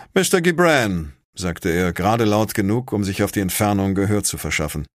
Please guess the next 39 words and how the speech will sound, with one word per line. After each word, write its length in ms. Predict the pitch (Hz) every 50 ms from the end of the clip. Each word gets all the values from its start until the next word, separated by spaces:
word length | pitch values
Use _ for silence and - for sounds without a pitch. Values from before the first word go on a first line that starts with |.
| _ _ _ _ _ _ _ _ _ _ _
Er 120 | - 104
behandelte 420 | 113 113 131 143 156 165 147 156 151
Gibran 480 | 143 143 117 123 127 127 135 147 147
bereits 400 | 139 139 120 117 127 135 127 -
wie 80 | 143 135
einen 160 | 123 123 120
Insassen 480 | 120 147 139 131 117 123 123 117 - 120
der 120 | 123 117
Psychiatrie, 640 | - - 131 127 143 135 131 - 147 139 117 104
nicht 300 | 92 95 110 101 - -
mehr 260 | - 107 104 101 98 87
wie 120 | 98 98
einen 240 | 92 90 87 87 -
kaltblütigen 680 | - 104 101 98 - - 98 95 87 - 92 95 92
Mörder. 360 | 104 120 120 113 104 98 90 82 - _ - - - - - - - - - - - - -
„Das 200 | - 175 165 -
Gericht 440 | - 175 160 185 196 175 - - -
ist 180 | 214 196 - -
zu 100 | 196 190
dem 140 | 180 175
Schluss 320 | 160 - - 165 156 135 -
gekommen, 500 | - 156 147 - 151 151 151 160 165 165
dass 140 | 165 151 -
Sie 100 | 151 139
für 120 | - 147
die 100 | 143 131
Verbrechen, 520 | 139 139 123 123 135 147 143 - 143 135
die 140 | 120 123 120
Ihnen 80 | 120 117
zur 160 | 110 - 117
Last 320 | 117 127 127 127 - -
gelegt 400 | - 123 113 113 117 117 - -
werden, 280 | 110 113 117 107 107 107
nicht 280 | 113 120 110 - - -
zur 160 | - 120 110
Verantwortung 680 | - 127 120 - 131 117 104 - 113 107 101 110 107
gezogen 500 | 98 104 - - - 104 101 87 95 92
werden 260 | 98 104 101 85 98 92
können. 380 | - 110 107 104 95 87 -